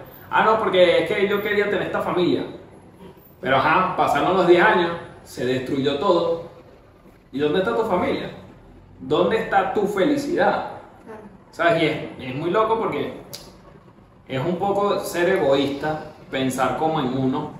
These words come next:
Speaker 1: pero es que al final la vida es de uno.
Speaker 2: Y... Exacto, es que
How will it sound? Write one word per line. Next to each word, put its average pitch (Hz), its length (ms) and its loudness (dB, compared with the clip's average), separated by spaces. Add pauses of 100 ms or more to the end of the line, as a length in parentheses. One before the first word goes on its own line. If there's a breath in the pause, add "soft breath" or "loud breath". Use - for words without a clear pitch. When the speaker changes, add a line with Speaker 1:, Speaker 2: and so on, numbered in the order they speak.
(300)
Speaker 1:
pero 127 140 -4
es - 80 -4
que - 100 -4
al 170 100 2
final 120 560 -2 (360)
la 165 260 2
vida 170 260 4
es 156 60 -2
de 151 80 0
uno. - 320 0 (960)
Speaker 2:
Y... 277 760 -4 (1120)
Exacto, 202 560 -14
es 277 160 -8
que 349 120 -8